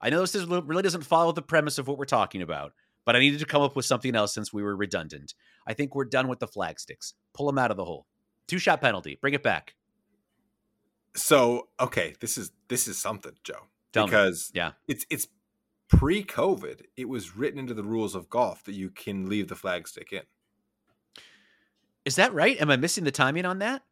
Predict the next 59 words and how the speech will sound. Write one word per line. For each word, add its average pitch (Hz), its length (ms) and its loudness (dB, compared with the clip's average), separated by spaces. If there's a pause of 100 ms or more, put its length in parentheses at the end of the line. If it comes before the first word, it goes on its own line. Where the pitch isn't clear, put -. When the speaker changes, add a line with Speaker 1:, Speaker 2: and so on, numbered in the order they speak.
(140)
Speaker 1:
Oh, 208 160 12
it 180 60 6
Speaker 2:
Yeah, 180 80 6
Speaker 1:
was 160 200 4
the 180 80 -2
Speaker 2:
'cause - 120 2
it 190 40 2
was 185 80 2
Speaker 1:
season 165 120 2
before, 165 260 4
right? 180 80 6
Speaker 2:
twenty 170 80 6
nineteen, 156 680 4
the 120 60 -8
twenty 190 280 0
nineteen 156 520 0
rules 190 340 0
update. 101 480 -2
Yeah, 143 260 2
they 104 140 -2
said, 120 320 -4
"Go 214 220 8
ahead, 233 380 4 (120)
be 139 140 2
our 220 160 4
guest, 240 400 -2
leave 190 140 -6
it 214 60 -6
in 254 60 -6
if 247 160 -10
you 117 80 -6
want." - 220 -12 (300)
Speaker 1:
Okay, 117 280 4 (260)
well 123 200 8
Speaker 2:
So 127 80 2
that 165 120 4
was, - 240 0
that 175 120 2
was - 120 0
pre-covid, 151 760 0
and 113 160 -4
then 110 340 -2 (120)
in 110 120 -6
covid, 135 320 0
obviously 135 600 0
people 117 280 -8
were 107 140 -4
like, 95 360 -4 (480)
you 101 60 -10
know, 87 200 -8
then 131 240 6
it 120 80 0
was 107 340 0
covid 95 280 -4
restrictions, 95 640 -8
no 135 180 6
pulling 98 320 6
flag 90 300 -6
sticks. 98 200 -12